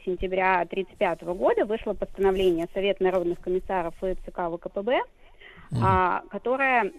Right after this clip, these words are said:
Speaker 1: ам, обозначало, как именно дети правильно должны учиться, потому что в этот момент складывается вот эта вот общая, единая советская трудовая
Speaker 2: Так,
Speaker 1: школа,
Speaker 2: так.
Speaker 1: в
Speaker 2: Давайте,
Speaker 1: которой,
Speaker 2: Елена, вы
Speaker 1: э,
Speaker 2: нас, вы нас
Speaker 1: да.
Speaker 2: ввергаете в какое-то, э,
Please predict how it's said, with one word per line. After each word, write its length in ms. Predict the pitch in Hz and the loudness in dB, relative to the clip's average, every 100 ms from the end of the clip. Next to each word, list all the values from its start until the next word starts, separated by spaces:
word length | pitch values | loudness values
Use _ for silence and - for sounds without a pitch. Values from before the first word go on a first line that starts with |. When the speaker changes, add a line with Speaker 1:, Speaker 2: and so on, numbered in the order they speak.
| - | -8
Speaker 1:
ам, 460 | 196 196 190 180 - | -4 -2 -2 -4 -6
обозначало, 680 | 202 208 220 214 220 165 | -6 -6 -8 -6 -4 -4
как 220 | 160 180 196 | -4 -8 -4
именно 260 | 196 175 170 | -2 -2 -2
дети 240 | 180 - | -4 -8
правильно 320 | - 180 170 165 | -8 -4 -4 -6
должны 300 | 165 170 180 | -8 -4 -4
учиться, 400 | 170 339 453 - | -4 -8 -8 -10
потому 280 | - 180 185 | -6 -4 -4
что 140 | - | -6
в 20 | 196 | -4
этот 160 | 196 | -4
момент 340 | 185 180 175 160 | -2 -2 -4 -6
складывается 540 | - 180 160 156 151 - | -8 -8 -8 -12 -16 -16
вот 100 | 156 | -12
эта 160 | 175 165 | -12 -10
вот 140 | 165 | -12
общая, 480 | - 214 190 - 185 | -2 0 0 -2 -6
единая 520 | 170 175 202 190 165 - | -6 -6 -4 -4 -4 -6
советская 460 | 175 180 175 - 156 | -6 -6 -6 -12 -12
трудовая 420 | 170 170 160 147 | -8 -8 -6 -8
Speaker 2:
Так, 100 | - | -4
Speaker 1:
школа, 240 | - 302 | 2 4
Speaker 2:
так. 180 | 311 262 - - - - | 6 4 2 -16 -20 -6
Speaker 1:
в 100 | - | 0
Speaker 2:
Давайте, 160 | 165 240 | 4 6
Speaker 1:
которой, 340 | 247 214 202 | 8 8 8
Speaker 2:
Елена, 180 | 220 175 | 6 6
вы 60 | 233 | 4
Speaker 1:
э, 60 | |
Speaker 2:
нас, 220 | 269 254 - | 2 2 0
вы 260 | 208 180 | 0 0
нас 220 | 233 240 | 0 0
Speaker 1:
да. 100 | 202 196 | 0 0
Speaker 2:
ввергаете 600 | 262 233 247 240 196 226 | 0 0 0 0 0 -2
в 60 | |
какое-то, 420 | - 208 233 233 240 | -2 -2 -2 0 0
э, 200 | 233 | -2